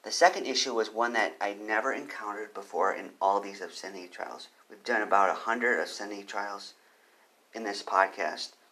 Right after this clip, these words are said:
ninety or so, something in that ballpark. They say, quote, "The thrust of appellant's argument is that the court was without authority to grant probation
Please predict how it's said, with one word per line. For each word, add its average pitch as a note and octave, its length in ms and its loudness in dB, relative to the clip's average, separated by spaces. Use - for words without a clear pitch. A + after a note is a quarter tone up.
ninety G#2+ 420 4
or F#2+ 100 4
so, E2+ 400 2
something B2 480 -2
in G#2 100 -2
that G2 220 4
ballpark. - 540 2
They A#2 140 0
say, A2+ 180 -2
quote, - 420 2
"The G2+ 60 -12
thrust B2+ 440 10
of B2+ 100 -2
appellant's C#3 440 4
argument G#2+ 420 2
is - 140 -8
that A2 180 0
the - 40 -8
court - 320 4
was G2+ 160 -2
without G#2+ 360 6
authority A2 380 2
to G2+ 60 -6
grant G2+ 320 -2
probation G#2+ 580 -2